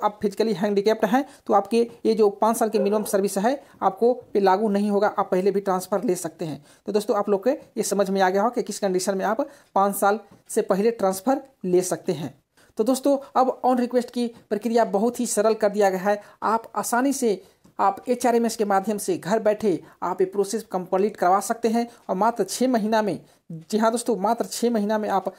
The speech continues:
अपने घर के नज़दीक पहुंच सकते हैं। तो दोस्तों, यहाँ पे रेलवे द्वारा एक बहुत ही बड़ा अच्छा काम किया गया है, क्योंकि यहाँ पे हज़ारों की संख्या में सभी जोनों से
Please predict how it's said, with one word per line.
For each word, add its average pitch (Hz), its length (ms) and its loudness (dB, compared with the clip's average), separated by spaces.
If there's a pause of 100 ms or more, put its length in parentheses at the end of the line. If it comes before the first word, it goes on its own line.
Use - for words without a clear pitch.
(160)
अपने 202 240 0
घर 196 240 -2
के 202 140 -4
नज़दीक 185 320 -4 (120)
पहुंच 180 260 -4
सकते - 300 -8
हैं। 147 200 -12 (220)
तो 185 80 -4
दोस्तों, 220 320 0 (260)
यहाँ 196 200 0
पे 202 140 6 (300)
रेलवे 233 260 4
द्वारा 214 220 4
एक 196 160 -2
बहुत 208 300 -2
ही 208 40 0
बड़ा 190 320 2 (1400)
अच्छा 220 260 0
काम 202 180 0
किया 202 180 2
गया 196 120 2
है, 190 160 2 (220)
क्योंकि 226 240 -2 (320)
यहाँ 214 200 0
पे 208 120 6 (200)
हज़ारों 240 340 2
की 240 100 -4
संख्या 208 340 -2
में 208 180 -4 (260)
सभी 233 260 2
जोनों 220 240 0
से 202 220 4